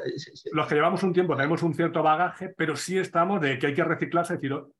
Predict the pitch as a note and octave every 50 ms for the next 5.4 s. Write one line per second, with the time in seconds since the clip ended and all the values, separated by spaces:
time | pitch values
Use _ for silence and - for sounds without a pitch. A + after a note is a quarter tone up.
0 | _ _ - - C3 C3 B2+ A2 B2 C3+ C#3 - A#2+ D3 D3 - - D3+ D3+ D3
1 | C3+ D3+ C#3 C3+ C3+ A#2+ B2 B2 - C3+ B2 B2 - - A#2 A2 G#2+ G#2 G2 F#2+
2 | _ _ - B2+ B2 B2 A#2 - A2+ G#2+ G2+ A2+ G#2+ C3+ A#2+ B2 C3+ C#3 D3+ C3
3 | D3+ C#3+ - D#3+ C#3+ B2 A2 - - - _ _ _ _ _ _ _ _ _ _
4 | _ - C3+ C3+ C3 C3 C3 B2+ B2 C3+ C#3+ E3+ F#3 F3+ F3+ E3+ F3+ G#3 A3+ A3
5 | - C#3 B2 A2+ A#2+ A#2 A#2